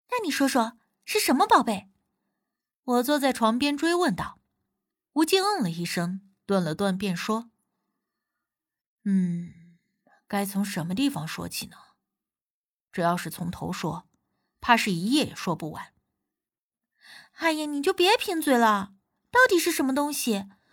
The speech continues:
好奇死我了！你快点说呀！”我拍了他一巴掌。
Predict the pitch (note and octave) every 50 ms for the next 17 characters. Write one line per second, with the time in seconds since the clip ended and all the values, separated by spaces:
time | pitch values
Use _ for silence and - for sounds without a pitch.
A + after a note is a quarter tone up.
0 | _ _ _ - - C#5 C5+ A#4 - - C#4+ C#4 - D#4 C#4+ C4+ A#3 G3+ G3+ G3
1 | F#3+ F#3 - - - - - F#4 F4+ - - C#5+ C5+ - F4 B3 A3 - - -
2 | B3+ B3 A#3+ A3 G#3 - - - _ _ _ _ _ _ _ _ _ _ _ _
3 | _ _ _ - B3+ B3+ B3 - - F4+ F#4+ F4 A#3+ F#3+ - G3 F#3+ F3+ F3 F3+
4 | F3 F3 F3+ - D3+ - -